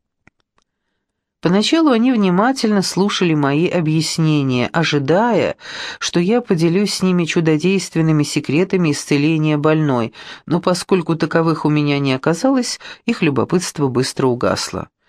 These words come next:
Они, воспитанные на постулатах симптоматической медицины, отказывались понять, что для организма человека главное,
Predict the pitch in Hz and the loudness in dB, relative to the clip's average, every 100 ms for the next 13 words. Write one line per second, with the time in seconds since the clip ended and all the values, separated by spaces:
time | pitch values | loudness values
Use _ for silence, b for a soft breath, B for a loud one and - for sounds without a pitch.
0 | b b b b b b _ _ - 196 | b b b b b b _ _ -2 0
1 | 220 220 139 131 - 185 180 165 160 151 | 2 2 0 -2 -4 -2 0 0 0 0
2 | 151 - - 147 175 180 156 - - 170 | -2 -4 -2 0 0 0 -2 -4 -6 -4
3 | 143 147 139 - 170 147 - 143 135 131 | -2 -2 -2 -2 -2 -4 -2 -2 0 0
4 | 123 - 196 202 196 190 B B B B | -4 -2 0 2 0 -2 B B B B
5 | - 247 247 233 214 202 - 208 196 175 | -2 -2 0 0 0 -2 -2 0 2 0
6 | 110 - - 139 143 139 143 160 202 202 | -2 -4 -2 0 0 0 0 0 0 2
7 | 170 156 - - 147 170 185 147 135 156 | 0 0 -2 0 0 0 0 -2 0 2
8 | 208 202 208 196 | 2 0 0 0